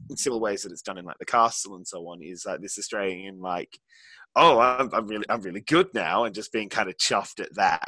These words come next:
which is, it's, it's kind and it's endearing in a way that we kind of, I think, quite like. So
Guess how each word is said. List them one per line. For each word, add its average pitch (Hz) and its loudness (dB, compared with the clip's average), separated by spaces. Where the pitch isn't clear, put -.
which - -6
is, 98 -8
it's, 123 -4
it's - 0
kind 151 6
and 131 2
it's 107 -6
endearing 110 -2
in 90 -8
a 92 -8
way 92 -2
that 80 -8
we 95 -8
kind 95 -4
of, 87 -10
I 92 -10
think, - -14
quite - -4
like. - -4
So 90 -4